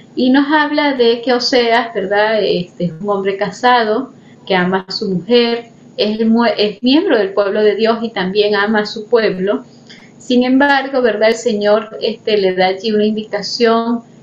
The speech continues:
le da una ilustración, ¿verdad? Con el respecto a ese amor que él siente, ¿verdad? Hacia su esposa.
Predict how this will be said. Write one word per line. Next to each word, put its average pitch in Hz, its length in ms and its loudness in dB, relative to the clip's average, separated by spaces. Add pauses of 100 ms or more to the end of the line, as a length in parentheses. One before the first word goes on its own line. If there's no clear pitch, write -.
(140)
le 175 200 -2
da 190 100 4
una 214 160 2
ilustración, 240 1200 -2
¿verdad? 196 460 0
Con 208 140 -4
el 180 100 -2
respecto 196 560 -4
a 208 140 2
ese 233 320 -2
amor 220 340 2
que 214 160 2
él 214 120 0
siente, 233 600 0
¿verdad? 180 280 0
Hacia 190 200 -4
su 180 140 -6
esposa. 208 800 -2